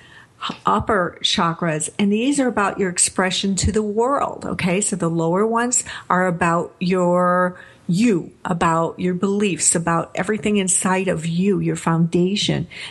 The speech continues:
Now, this is where things start getting expressed out into the world if you have balanced energy.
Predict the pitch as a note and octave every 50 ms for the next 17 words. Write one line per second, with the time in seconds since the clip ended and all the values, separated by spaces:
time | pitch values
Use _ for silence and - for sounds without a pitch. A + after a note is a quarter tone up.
0 | - - F3+ E3 E3 E3 G3 A3+ C4 - - C4+ B3 - F3+ F3 F3+ F3 E3+ E3
1 | E3+ F3 E3+ - F3+ F3 F3+ F3 - - D#3+ E3 D#3+ E3 - F3 D#3+ D#3+ E3 E3
2 | E3 E3 - - - - F3+ E3+ E3+ - - - - E3+ F3 F#3+ G3+ - G#3+ G#3
3 | G3 - F3+ G3 F#3 E3+ E3+ E3+ F3 E3 D#3+ D#3 E3 E3 - F3 F3+ F3 F#3 E3
4 | - - - D3+ D#3 F3 F3+ F#3 F#3 F3 - - - - F#3+ F#3+ G3+ A3 G#3 F3
5 | - E3 D#3+ - -